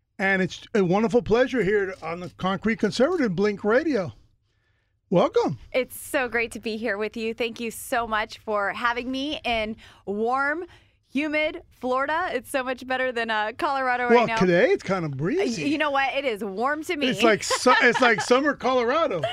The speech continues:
Speaker 2: Yes, I hear this is like your winter. Uh, but no, it is, it's been lovely. Uh, everyone here has just been tremendous and gra-, gracious. I was actually born in Orlando.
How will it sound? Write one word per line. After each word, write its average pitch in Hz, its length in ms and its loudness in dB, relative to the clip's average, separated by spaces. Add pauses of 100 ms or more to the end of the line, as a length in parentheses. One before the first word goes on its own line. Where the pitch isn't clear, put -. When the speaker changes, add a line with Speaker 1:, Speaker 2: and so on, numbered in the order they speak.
(280)
Speaker 2:
Yes, 277 220 -2
I 381 120 0
hear 330 180 -2
this 311 180 -8
is 285 160 -4
like 254 220 -2
your 247 140 -2
winter. 233 480 -8 (340)
Uh, 226 280 0
but 233 140 -4
no, 226 200 0
it 208 180 -2
is, 214 240 -4
it's 214 380 -6
been 196 320 -6
lovely. 196 500 -4
Uh, 170 180 -2
everyone 202 340 -6
here 190 280 -6
has 175 140 -12
just 185 160 -12
been 185 120 -10
tremendous 190 520 -8
and 175 240 -8
gra-, 185 320 -6 (200)
gracious. 226 640 -6 (320)
I 247 140 -4
was 254 100 -4
actually 427 300 -4
born 208 340 -6
in 247 120 -4
Orlando. 180 760 -6